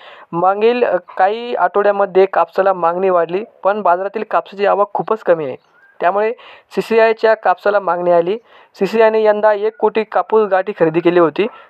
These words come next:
त्यापैकी अकरा जुलैपर्यंत सीसीआयने सत्तावन्न, सात, शहात्तर लाख गाठी कापूस विकला.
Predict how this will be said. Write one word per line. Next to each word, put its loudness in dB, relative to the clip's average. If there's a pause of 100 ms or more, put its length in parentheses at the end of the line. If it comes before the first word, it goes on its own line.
(100)
त्यापैकी 0
अकरा 0
जुलैपर्यंत 2
सीसीआयने 0 (440)
सत्तावन्न, 0
सात, -4
शहात्तर 0
लाख 2
गाठी 0
कापूस -4
विकला. -4